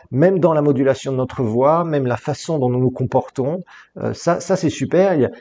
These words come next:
il y a cette parole qui est en nous et il faut que ça sorte, quoi. Il faut que, faut, faut qu'on la donne vers le peuple de Dieu pour que le peuple de Dieu soit touché, que l'onction est là, et, et là, on, là, on manifeste quelque chose d'intense.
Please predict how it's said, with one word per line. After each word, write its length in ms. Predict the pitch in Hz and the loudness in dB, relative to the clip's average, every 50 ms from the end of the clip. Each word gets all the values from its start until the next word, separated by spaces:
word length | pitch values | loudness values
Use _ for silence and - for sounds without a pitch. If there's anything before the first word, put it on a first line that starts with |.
| - _ | -16 _
il 40 | - | -10
y 20 | 127 | -10
a 40 | |
cette 240 | 117 - 127 - - | -8 -6 -8 -6 -2
parole 300 | - - - 180 190 165 | -2 0 2 2 2 2
qui 100 | - - | 0 -2
est 40 | 147 | 0
en 80 | 135 147 | 2 4
nous 200 | 170 196 185 143 | 4 4 4 4
et 100 | 120 117 | 4 2
il 140 | 120 120 | 0 -2
faut 140 | 117 - 127 | -4 -4 -6
que 60 | - | -4
ça 80 | - 143 | -4 -4
sorte, 300 | - - - - - - | -2 -2 -4 -4 -6 -8
quoi. 140 | - - 120 | -14 -12 -12
Il 60 | 92 | -12
faut 120 | - - | -12 -12
que, 80 | 123 - - - - _ | -14 -14 -16 -20 -20 _
faut, 260 | - - 147 - - - | -2 -2 -2 -2 -4 -8
faut 140 | - - 175 | -4 -4 -2
qu'on 140 | - 151 131 | 0 0 -2
la 100 | 117 107 | -2 0
donne 580 | 107 104 175 190 190 151 120 104 98 95 90 - _ - _ _ - | 2 4 4 4 4 2 -4 -8 -10 -10 -12 -14 _ -20 _ _ -6
vers 240 | 110 104 156 139 147 | 0 0 2 4 4
le 100 | 135 - | 4 4
peuple 300 | - 156 156 160 135 117 | 4 2 2 4 2 2
de 100 | 110 117 | 2 2
Dieu 240 | 95 107 151 175 | 2 4 2 2
pour 260 | 170 _ - - 131 - | 2 _ -6 -12 -10 -2
que 120 | - 143 | 2 2
le 120 | 131 123 | 2 4
peuple 280 | - - 131 - 160 139 | 4 2 0 0 2 2
de 80 | 123 131 | 2 2
Dieu 160 | 123 139 - | 2 2 0
soit 180 | - - 113 | -2 -2 -4
touché, 460 | - - 120 - - 175 180 190 190 - - - - - _ _ | -4 -6 -8 -4 2 4 4 4 4 0 -6 -20 -20 -20 _ _
que 80 | - 127 | 0 4
l'onction 580 | 127 139 139 165 165 - - - 180 180 156 | 6 6 6 6 4 2 0 -2 0 2 4
est 60 | 139 | 4
là, 320 | 135 131 139 160 180 208 196 - - _ - | 6 4 4 2 2 0 -4 -8 -20 _ -4
et, 280 | - 135 135 - 143 147 | 0 0 2 4 4 6
et 40 | 143 | 6
là, 220 | 156 185 202 190 | 6 6 4 2
on, 200 | 165 143 143 151 | 0 -2 -4 -4
là, 180 | 160 165 175 185 | -2 0 0 2
on 40 | |
manifeste 440 | 160 147 147 156 151 - - 170 - - | 2 2 2 0 0 -2 -4 -6 -4 -4
quelque 220 | 139 - - 127 | -4 -4 -4 -4
chose 220 | - - 156 131 | -4 -2 -2 -2
d'intense. 640 | 104 120 123 123 - 113 - - - - - - - | 0 -2 -4 -4 -6 -10 -12 -14 -16 -20 -20 -20 -20